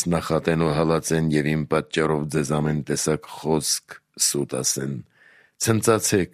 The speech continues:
և ուրախացեք, որովհետև երկնքում ձեր վարձքը շատ է»։ Այս ասում եմ ձեզ, որ երբ գա ժամը, հիշեք այս բանը, և որ այդ իսկ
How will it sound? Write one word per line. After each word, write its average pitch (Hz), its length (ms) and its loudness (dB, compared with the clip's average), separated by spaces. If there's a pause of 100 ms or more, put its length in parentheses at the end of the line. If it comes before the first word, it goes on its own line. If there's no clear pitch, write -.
և 87 240 2
ուրախացեք, 87 640 0 (440)
որովհետև 87 640 2
երկնքում 85 640 0
ձեր 78 240 0
վարձքը 71 500 -2
շատ 65 300 -2
է»։ - 100 -12 (1120)
Այս 113 320 4 (160)
ասում 113 440 4
եմ 71 200 2
ձեզ, 65 340 -2 (540)
որ 98 200 2
երբ 107 300 2
գա 92 220 4
ժամը, 90 460 0 (340)
հիշեք - 440 0
այս 71 260 2
բանը, 67 380 -2 (480)
և 85 140 4
որ 82 140 4
այդ 87 240 2
իսկ 85 180 0